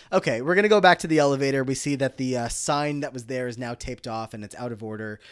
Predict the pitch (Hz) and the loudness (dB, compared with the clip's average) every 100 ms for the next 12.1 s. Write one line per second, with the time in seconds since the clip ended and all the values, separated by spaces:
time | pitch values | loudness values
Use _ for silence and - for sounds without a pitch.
0 | - - 104 110 110 101 - 160 135 123 | -20 -14 -6 -4 -4 -2 0 2 2 0
1 | 123 127 123 - 123 117 104 110 110 104 | -4 -2 -4 -4 -4 -6 -8 -8 -8 -8
2 | - 165 147 139 131 131 139 139 127 - | -6 -6 -2 -4 -4 -4 -6 -6 -10 -10
3 | 123 120 - 120 117 - 117 110 - - | -6 -6 -8 -10 -10 -6 -6 -6 -10 -20
4 | - _ 180 175 151 143 143 135 127 156 | -20 _ 2 2 2 0 0 -2 -2 -2
5 | 151 139 135 131 127 120 - 139 123 120 | 0 -2 -2 -4 -6 -6 -4 -4 -4 -6
6 | 117 120 117 143 135 123 113 110 107 - | -6 -6 -4 -2 -2 -4 -6 -8 -10 -14
7 | - - - 110 107 113 170 - 254 - | -18 -20 -14 -8 -8 -4 -4 -2 -4 -2
8 | 156 - 95 110 - 190 - 143 - 123 | -2 -4 -12 -10 -4 -4 -2 -8 -6 -8
9 | 110 110 117 110 101 92 85 - - 92 | -8 -12 -10 -10 -8 -10 -10 -14 -12 -10
10 | 95 - - _ _ 156 240 233 165 156 | -12 -16 -20 _ _ -10 -8 -8 -8 -8
11 | 190 - 139 160 170 156 151 123 123 120 | -8 -6 -2 0 2 0 0 -2 -2 -2
12 | 120 | -6